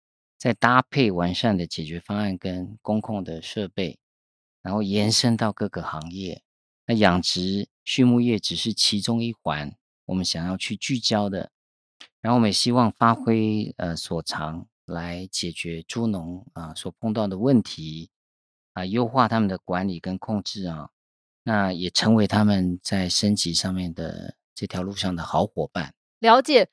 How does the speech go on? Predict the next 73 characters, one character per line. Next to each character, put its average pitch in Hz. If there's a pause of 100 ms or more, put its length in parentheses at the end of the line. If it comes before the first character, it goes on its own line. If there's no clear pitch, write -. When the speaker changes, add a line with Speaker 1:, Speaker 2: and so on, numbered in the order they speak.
(120)
Speaker 2:
所 370
以 392
其 262
实 262
今 269
天 285
分 262
享 220
的 175
畜 240
牧 220
业 220
是 208
工 247
业 277
自 247
动 233
化 233
解 175
决 170
方 196
案 202
其 185
中 214
的 180
一 208
环， 156 (220)
未 349
来 190
各 254
行 185
各 254
业 233
其 -
实 202
都 214
有 190
可 190
能 160
跟 190
我 180
们 160
有 160
合 151
作 170
机 - (120)
会 - (140)
的。 -
Speaker 1:
是 -
的。 95 (160)
Speaker 2:
嗯， 247 (360)
那 370
如 349
果 208
大 254
家 220
对 220
台 175
达 185
工 202
业 202
自 202
动 196
化 202
有 185
兴 294
趣 285
的 277
朋 285
友， 208
接 247
下 226
来 175